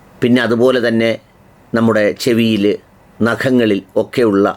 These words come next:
അഴുക്കൊക്കെയും വൃത്തിയായിരിക്കുക എന്നതൊക്കെ നിർബന്ധമായൊരു കാര്യമാണ്. അത് പലപ്പോഴും ചില മനുഷ്യർക്കൊക്കെയും ദേവാലയങ്ങളിലേക്ക് സ്ഥിരമായി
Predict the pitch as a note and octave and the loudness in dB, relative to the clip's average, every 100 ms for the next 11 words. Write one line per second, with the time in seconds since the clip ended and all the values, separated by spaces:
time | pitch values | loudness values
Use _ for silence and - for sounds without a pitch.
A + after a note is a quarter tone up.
0 | - _ - - - - - A2 B2 C3 | -10 _ -20 -20 -20 -20 -10 -2 -2 0
1 | - A2+ A#2 A#2 A2 G#2+ - C#3 B2+ A2+ | -2 -4 -2 0 0 -2 -2 0 0 -2
2 | F#2 F#2+ F#2 F#2 - - G#2+ A2 G#2 - | -4 -2 -2 -2 -6 -4 0 0 0 -2
3 | G2 - _ _ - - G#2 F#2 G#2+ G2+ | -6 -8 _ _ -12 -4 -2 0 -2 -2
4 | G#2 G#2 F#2+ F2+ E2 D2+ - - - - | -2 -2 0 0 -2 -2 -6 -12 -20 -20
5 | - - - - - - - A2+ B2+ C#3 | -20 -20 -20 -20 -20 -20 -8 -4 0 0
6 | B2+ D3+ D#3+ D#3+ C3+ - - - - C#3+ | 0 2 2 0 -4 -14 -20 -8 -2 2
7 | D#3 D#3+ - - - - - C3 C#3+ - | 0 -2 -10 -20 -20 -8 -2 0 0 -2
8 | D#3+ D#3 D3 C3+ G2 D2+ A#2+ C3+ C#3 C#3+ | -2 -2 -2 -2 -2 -2 0 2 0 0
9 | C#3 C#3 C#3 C#3 C3 C#3 - B2+ B2+ C3 | 0 2 2 0 -2 -4 -2 0 0 0